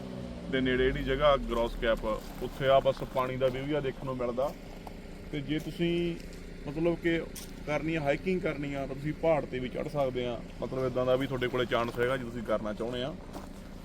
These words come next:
ਤੇ ਪਿੱਛੇ ਤੁਸੀਂ ਕਸਬਾ ਦੇਖ ਹੀ ਰਹੇ ਸੀਗੇ, ਥੋੜ੍ਹੇ ਥੋੜ੍ਹੇ ਘਰ ਬਣੇ ਹੋਏ ਆ ਪਾਣੀ ਦੇ ਉੱਤੇ। ਸੋ ਪਾਣੀ ਦੇ ਉੱਤੇ ਜਿਹੜੇ ਘਰ ਬਣੇ ਆ, ਬਹੁਤ ਸੋਹਣਾ ਵਿਊ ਆਉਂਦਾ ਉਹਨਾਂ ਨੂੰ ਸ਼ਾਮ ਵਧੀਆ ਉਹਨਾਂ ਦੀ, ਬਹੁਤ ਘੈਂਟ ਨਜ਼ਾਰਾ ਕਹਿ ਸਕਦੇ ਆ ਆਪਾਂ।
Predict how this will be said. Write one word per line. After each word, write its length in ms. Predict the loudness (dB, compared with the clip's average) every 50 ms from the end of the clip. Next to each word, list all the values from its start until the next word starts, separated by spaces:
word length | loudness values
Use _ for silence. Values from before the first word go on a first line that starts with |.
| -6 -4
ਤੇ 80 | -4
ਪਿੱਛੇ 300 | -2 -2 -4 0 0 0
ਤੁਸੀਂ 200 | 0 0 -2 -2 0
ਕਸਬਾ 320 | 0 -2 -2 0 -2 -2 0
ਦੇਖ 240 | 2 2 2 2 0 -2
ਹੀ 60 | 0
ਰਹੇ 180 | 0 0 0 0
ਸੀਗੇ, 300 | 0 0 -2 0 -2 -2 -6 -8 -12 -12 -12 -12 -12 -12 -12 -12 -10 -6
ਥੋੜ੍ਹੇ 200 | -2 0 0 2
ਥੋੜ੍ਹੇ 180 | 2 2 0 0
ਘਰ 200 | 2 2 0 0
ਬਣੇ 200 | 0 -2 -4 -4
ਹੋਏ 140 | -2 -2 -2
ਆ 40 | -2 -2 -2
ਪਾਣੀ 220 | -4 -2 -2 -2
ਦੇ 120 | -2 -2
ਉੱਤੇ। 260 | -4 -6 -6 -10 -10 -10 -10 -14 -14 -14 -14 -14 -14 -14 -14 -14 -14 -12 -12 -12 -12 -12 -12 -12 -14 -14 -14 -10 -6
ਸੋ 140 | -4 -4 -4 -2 -2
ਪਾਣੀ 240 | -2 -2 -2 -2 -4
ਦੇ 100 | -4 -6
ਉੱਤੇ 180 | -6 -4 -2 -2
ਜਿਹੜੇ 160 | -2 -2 -2
ਘਰ 200 | -2 -2 -2 -2
ਬਣੇ 220 | -2 -4 -4 -4
ਆ, 60 | -4 -6
ਬਹੁਤ 260 | -4 -4 -4 -4 -4
ਸੋਹਣਾ 240 | -6 -8 -6 -6 -6
ਵਿਊ 240 | -4 -4 -4 -4
ਆਉਂਦਾ 180 | -4 -4 -6 -6
ਉਹਨਾਂ 120 | -6 -6
ਨੂੰ 80 | -6 -6 -8 -8
ਸ਼ਾਮ 280 | -8 -6 -4 -4 -4
ਵਧੀਆ 260 | -4 -4 -4 -4 -4
ਉਹਨਾਂ 180 | -4 -6 -6 -6
ਦੀ, 140 | -6 -6 -8 -10 -12 -16 -18 -18 -18 -18 -20 -20 -20 -20 -20 -18 -12 -4
ਬਹੁਤ 200 | 0 0 0 0 0 0
ਘੈਂਟ 220 | 2 2 2 2 0
ਨਜ਼ਾਰਾ 340 | -2 2 4 6 6 6 6
ਕਹਿ 160 | 4 2 0
ਸਕਦੇ 260 | 2 0 -2 0 -2
ਆ 60 | -4 -4
ਆਪਾਂ। 220 | -6 -8 -10